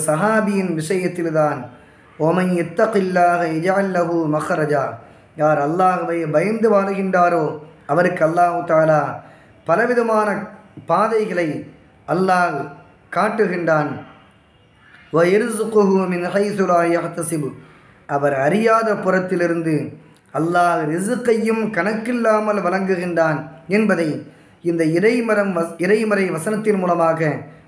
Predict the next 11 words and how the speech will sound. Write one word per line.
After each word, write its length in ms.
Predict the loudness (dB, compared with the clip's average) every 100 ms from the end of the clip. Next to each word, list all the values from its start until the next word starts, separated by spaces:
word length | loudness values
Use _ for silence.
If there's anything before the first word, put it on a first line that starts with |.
| -4
அல்லாஹ் 440 | 0 2 2 0
சொல்லி 240 | -2 -2 -2
காண்பிக்கின்றான். 880 | 0 -2 -2 -4 0 0 0 -4 -12 -20 -8
இந்த 280 | 0 2 2
வசனமும் 540 | 0 0 2 2 2
கூட 280 | 2 2 0 -4 -12 -20 -20 -20 -12 0
இந்த 260 | 2 2 2
சஹாபியின் 600 | 0 2 2 0 0 -2
விஷயத்தில்தான் 840 | 0 2 2 2 0 2 2 2 0
இறங்கியது 520 | 2 2 0 0 2
என்பதாகவும் 680 | 2 2 2 2 0 -4